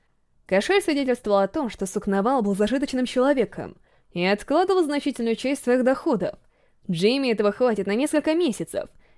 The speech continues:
если он, конечно, не проиграет всё сразу. Лёгкий звук заставил мальчишку припасть к крыше, беззвучно вжаться в черепицу. Звук послышался опять. Джимми лежал почти на коньке крыши, а шумок доносился от портика, откуда-то снизу.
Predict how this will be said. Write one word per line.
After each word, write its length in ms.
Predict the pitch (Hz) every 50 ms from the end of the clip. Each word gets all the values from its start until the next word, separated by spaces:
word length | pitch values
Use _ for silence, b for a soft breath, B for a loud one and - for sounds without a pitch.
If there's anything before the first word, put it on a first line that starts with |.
| - -
если 280 | - 349 453 427 - 359
он, 120 | 311 269
конечно, 420 | - 220 220 254 330 311 - - 202
не 140 | 185 196
проиграет 380 | 202 214 226 247 254 269 269 269
всё 120 | - 277
сразу. 600 | 262 - 311 302 277 208 185 - 180 170 104 69 - - _ _ _ _ _ _ _ _ _ _ _ _ _ _ _
Лёгкий 440 | 180 185 220 320 349 - - 285 247
звук 220 | 214 247 285 247
заставил 320 | 240 240 - - 240 233
мальчишку 400 | 220 208 202 - 294 285 - 285
припасть 300 | 247 247 240 247 247 -
к 20 | -
крыше, 320 | - 320 269 208 - -
беззвучно 540 | 190 175 180 180 208 220 262 - - 262 262
вжаться 280 | 226 214 214 214 - 240
в 40 |
черепицу. 720 | - - 254 277 - 294 240 202 - - 185 147 - - - _ _ _ _ _ _ _ _ _ _ _
Звук 420 | 190 180 - 202 185 208 262 -
послышался 600 | - 339 320 - 277 254 - 269 254 - - 269 254
опять. 420 | 254 - - - - - - _ _ _ _ _ _ _ _ _ _ -
Джимми 260 | 202 277 370 415 392
лежал 280 | 339 302 262 285 302 294
почти 240 | 285 277 - -
на 100 | 262 262
коньке 300 | 254 269 254 254 240 285
крыши, 560 | 277 - 320 294 208 - - - 160 - - - _ _ _ _ _ _ _ _ _ _ _ _ _ -
а 160 | 214 214 208
шумок 380 | - - 208 202 220 247 247
доносился 640 | 226 247 233 226 226 - - 240 233 208 - - 202
от 120 | 208 - -
портика, 560 | - 269 247 214 175 - - 175 - - 175
откуда-то 440 | 175 - - 226 220 247 220 - 214
снизу. 640 | - - 269 262 233 190 - - 180 165 - -